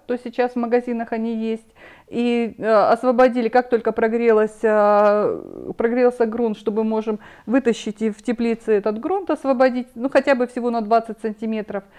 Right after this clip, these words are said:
Мы купили, м, э, этот набор, убрали грунт, разложили, м, э, утепляющий материал, который, э, не даёт снизу холод идти, э, разложили металлическую сетку,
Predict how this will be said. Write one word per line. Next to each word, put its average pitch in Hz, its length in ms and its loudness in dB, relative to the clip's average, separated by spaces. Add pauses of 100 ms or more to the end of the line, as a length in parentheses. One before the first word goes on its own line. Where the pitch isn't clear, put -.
(240)
Мы 240 140 0
купили, 233 720 0
м, 202 520 -6
э, 196 500 0
этот 220 280 -2
набор, 302 460 2 (440)
убрали 226 440 6
грунт, 302 480 -2 (260)
разложили, 254 1040 2 (180)
м, 214 200 -4
э, 214 240 4
утепляющий 240 720 2
материал, 269 500 0
который, 240 1160 2
э, - 40 0
не 208 380 -2
даёт 247 400 4
снизу 247 360 0
холод 233 460 2
идти, 226 400 -8 (260)
э, 214 200 4
разложили 247 560 4
металлическую 233 680 -2
сетку, 330 600 -2